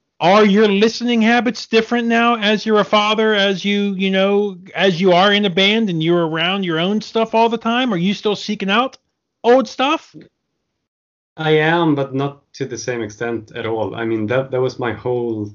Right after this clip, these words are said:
Speaker 2: world back then. I would listen to music twenty-four seven, would fall asleep to music, and, and I, I don't do that. I, um,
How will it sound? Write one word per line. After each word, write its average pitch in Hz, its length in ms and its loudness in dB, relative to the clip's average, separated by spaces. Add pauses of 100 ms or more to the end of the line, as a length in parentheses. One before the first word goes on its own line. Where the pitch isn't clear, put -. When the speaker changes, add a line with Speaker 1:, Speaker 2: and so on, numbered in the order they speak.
Speaker 2:
world 104 640 -2 (540)
back 107 260 -6
then. 95 280 -10 (520)
I 110 80 -6
would 104 420 -8 (920)
listen 131 380 -2
to 123 120 -6
music 110 640 -6
twenty-four 113 560 -6
seven, 92 540 -12 (800)
would 110 160 -6
fall 131 220 0
asleep 131 400 -8
to 107 100 -12
music, 101 420 -10
and, 104 260 -10
and 104 280 -12 (1120)
I, 127 240 -4
I 139 100 2
don't 143 320 2
do 123 160 0
that. 110 640 -8
I, 110 500 -6 (480)
um, 104 800 -10